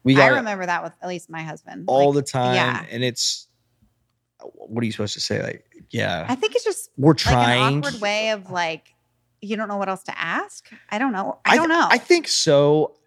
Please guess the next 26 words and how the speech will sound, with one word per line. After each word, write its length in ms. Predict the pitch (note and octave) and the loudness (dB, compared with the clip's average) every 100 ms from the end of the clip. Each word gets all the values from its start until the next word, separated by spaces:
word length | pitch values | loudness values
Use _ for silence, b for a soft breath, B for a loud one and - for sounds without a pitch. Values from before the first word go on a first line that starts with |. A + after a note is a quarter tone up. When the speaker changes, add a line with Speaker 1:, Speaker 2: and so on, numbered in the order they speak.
| - | -2
Speaker 1:
Um, 240 | F#3+ G3 | -2 0
but 180 | F#3 G#3+ | -2 0
some 180 | - A#3+ | 0 2
people 240 | D#4 E4 | 2 2
come 180 | F#3+ D3+ | 0 0
off, 240 | C3 A#2 A2 | 0 0 -4
like, 140 | G#2 | -6
super 600 | - C3+ A#2 A#2+ G2+ - _ _ _ _ _ - | -6 -6 -4 -4 -4 -10 _ _ _ _ _ -20
stern, 380 | - - - C3+ | -10 -6 -2 0
like, 120 | A2 A#2 | 0 0
"Oh, 100 | A#2+ | 0
no, 120 | A#2 | 0
we're 120 | B2 | 0
not 160 | A2 - | -2 -4
trying 220 | G#2 G#2 | -6 -4
to 60 | |
have 140 | G2 - | -6 -6
kids 200 | - - | -8 -8
right 120 | - | -12
now. 200 | - D#3+ _ | -12 -16 _
We're 140 | - C#3 | 2 4
waiting 300 | A2+ A2 G#2+ | 4 2 0
until 200 | - A2+ | -4 -4
we're 80 | A2 | -2
Speaker 2:
Fair, 140 | G3+ | -2
Speaker 1:
thirty." 300 | A2 G#2+ A#2 | -2 -2 -8